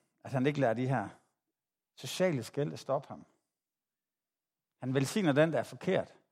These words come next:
i andres opfattelse. Og så siger han jo indirekte til officeren,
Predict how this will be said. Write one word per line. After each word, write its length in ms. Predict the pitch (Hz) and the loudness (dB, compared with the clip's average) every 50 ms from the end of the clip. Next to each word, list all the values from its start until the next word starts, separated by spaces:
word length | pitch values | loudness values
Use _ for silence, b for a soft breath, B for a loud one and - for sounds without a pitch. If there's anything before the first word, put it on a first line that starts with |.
| _ _ | _ _
i 100 | - 127 | -4 0
andres 340 | 120 113 151 196 175 127 - | 0 0 2 0 -2 -2 -4
opfattelse. 520 | 120 113 - - 120 107 104 101 - - - _ _ _ _ _ _ _ _ _ _ _ _ _ _ _ _ _ _ _ _ _ _ _ _ _ _ _ _ _ _ _ _ _ _ _ _ _ _ _ _ _ _ _ _ _ _ _ _ _ _ _ _ _ _ _ _ _ _ _ - | -8 -10 -10 -12 -14 -12 -14 -14 -18 -20 -20 _ _ _ _ _ _ _ _ _ _ _ _ _ _ _ _ _ _ _ _ _ _ _ _ _ _ _ _ _ _ _ _ _ _ _ _ _ _ _ _ _ _ _ _ _ _ _ _ _ _ _ _ _ _ _ _ _ _ _ -12
Og 80 | - | -4
så 120 | - 190 170 | 0 0 2
siger 240 | - - 220 220 | 4 6 8 8
han 200 | 214 208 160 127 | 8 8 6 2
jo 100 | 127 135 | -2 -2
indirekte 640 | - - 202 220 233 214 208 170 139 160 160 - 156 | 2 4 4 6 6 6 6 8 8 6 4 2 -2
til 160 | 131 - 160 | -2 0 2
officeren, 520 | 147 135 - - 127 - 180 175 139 101 | 2 2 0 -2 -2 0 0 0 0 -2